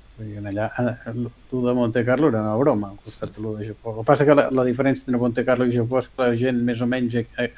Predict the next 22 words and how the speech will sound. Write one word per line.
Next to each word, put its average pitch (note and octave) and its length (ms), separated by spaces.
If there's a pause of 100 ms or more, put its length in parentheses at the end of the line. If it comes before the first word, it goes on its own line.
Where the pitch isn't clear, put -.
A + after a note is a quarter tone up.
aquí C3+ 280
a B2+ 60
Europa, A#2+ 500
ja G#2+ 120
en G#2+ 120
general, A2+ 440 (360)
intenta A#2+ 640
accedir A2 380
als A#2 220
trams C3+ 320
i C3+ 80
allà G#2+ 180
no G#2+ 140
ho G#2+ 100
intenten. G2+ 540 (800)
Però B2+ 220 (100)
si, A#2 800
si - 200
no B2+ 140
hi D3 80
ha C#3+ 160
públic, D3+ 500